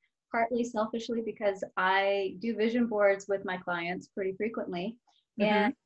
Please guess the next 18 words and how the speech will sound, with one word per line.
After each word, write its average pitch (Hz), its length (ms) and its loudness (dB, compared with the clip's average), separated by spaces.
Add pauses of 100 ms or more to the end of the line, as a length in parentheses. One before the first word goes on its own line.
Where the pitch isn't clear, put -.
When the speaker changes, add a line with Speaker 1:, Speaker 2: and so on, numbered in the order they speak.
(160)
Speaker 1:
what 240 200 2
I've 294 160 2
discovered 233 440 -2
is 214 120 -4
that 202 160 -4
it's, - 320 -4
it 220 460 -4
can 226 120 0
be 233 80 0
useful 233 560 -2
for, 196 140 0
like, 175 240 -2
setting 180 360 0
goals 220 640 0
and 180 200 -6
kind 175 160 -8
of 165 140 -12
finding 175 320 -4